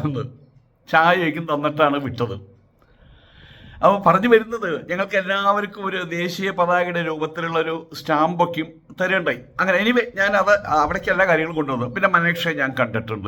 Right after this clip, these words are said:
നേരിട്ട് കണ്ടിട്ടുണ്ട്, രണ്ട് വാക്ക് സംസാരിക്കാനും കഴിഞ്ഞിട്ടുണ്ട്. അപ്പോൾ അവിടുന്ന് തുടങ്ങുകയാണ് നമ്മുടെ സൈന്യത്തിൻ്റെ പെരുമയും മഹിമയും. ഇന്നലെ ഉണ്ടായതല്ല ഇന്ത്യൻ സൈന്യം. ആ സൈന്യത്തിൻ്റെ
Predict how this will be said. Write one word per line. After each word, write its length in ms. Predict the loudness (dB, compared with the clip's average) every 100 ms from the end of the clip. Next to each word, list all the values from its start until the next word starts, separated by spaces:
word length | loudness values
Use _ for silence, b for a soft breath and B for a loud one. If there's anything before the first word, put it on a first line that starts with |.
| -4
നേരിട്ട് 280 | -2 -2 -4
കണ്ടിട്ടുണ്ട്, 500 | -4 -4 -4 -4 0 0 -2 -12 -20 b b b b b b 0
രണ്ട് 180 | 2 2
വാക്ക് 180 | 2 2 -2
സംസാരിക്കാനും 580 | 2 2 2 0 -2 -2
കഴിഞ്ഞിട്ടുണ്ട്. 520 | -4 -4 -8 -8 -10 -14 B -2
അപ്പോൾ 140 | 2 2 2
അവിടുന്ന് 340 | -2 -4 -6 -4
തുടങ്ങുകയാണ് 600 | -4 -4 -2 0 0 0 -4
നമ്മുടെ 240 | 2 2 2 -4 -18 b b -4
സൈന്യത്തിൻ്റെ 800 | 0 0 0 -6 -6 -8 -2 0 0 -4 B -10 -2
പെരുമയും 480 | -2 -2 -4 -4 -2
മഹിമയും. 400 | 0 0 0 -4 -8 -8
ഇന്നലെ 280 | -4 -2 -2 -4
ഉണ്ടായതല്ല 600 | -2 -2 -2 -4 -2 -2 -2 -2
ഇന്ത്യൻ 260 | -6 -6 -6 -2
സൈന്യം. 400 | -2 0 -2 -4 -10 -20 -20 -20 -20 -20 -20 _ b b b b b b b b -2 4
ആ 40 | 6 6 2 0
സൈന്യത്തിൻ്റെ 840 | 0 2 2 2 0 -4 2